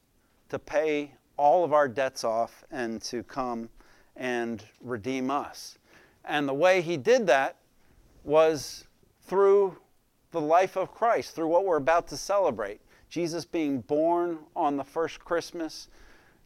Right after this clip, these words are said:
dying and paying the price for our sins on the first Good Friday, and then conquering and winning the victory over death on the first Easter. And so part of our profession of faith in Christ is receiving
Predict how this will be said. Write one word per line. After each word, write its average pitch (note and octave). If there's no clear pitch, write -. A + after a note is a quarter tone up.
dying D#3+
and D3+
paying D3+
the C3+
price D#3
for D3
our C3
sins D#3
on C#3+
the C3+
first -
Good D3+
Friday, C#3+
and C#3+
then C#3+
conquering D3+
and C#3+
winning D#3
the C3
victory D3
over B2+
death C#3
on C#3+
the C3
first -
Easter. F3
And C#3+
so -
part F3+
of D#3
our D#3
profession F3
of D3+
faith A3
in E3
Christ C#3+
is C#3+
receiving D3+